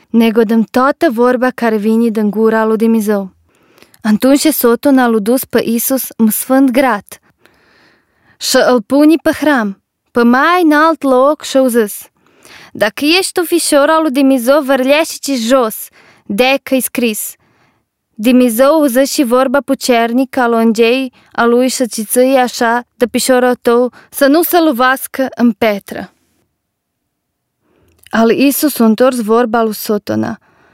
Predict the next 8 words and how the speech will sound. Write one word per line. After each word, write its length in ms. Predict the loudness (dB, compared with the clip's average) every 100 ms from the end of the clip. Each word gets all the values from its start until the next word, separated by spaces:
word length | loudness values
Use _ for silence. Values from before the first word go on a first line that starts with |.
| _ _ -6
Așa 240 | -2 2
au 100 | 0
citit 460 | 0 -2 0 2 2
din 160 | 2
carce. 500 | 2 -2 -2 -10 -16 -10
Iisus 420 | -2 -2 0 -4 -2
a 40 |
zis: 420 | 0 0 -2 -12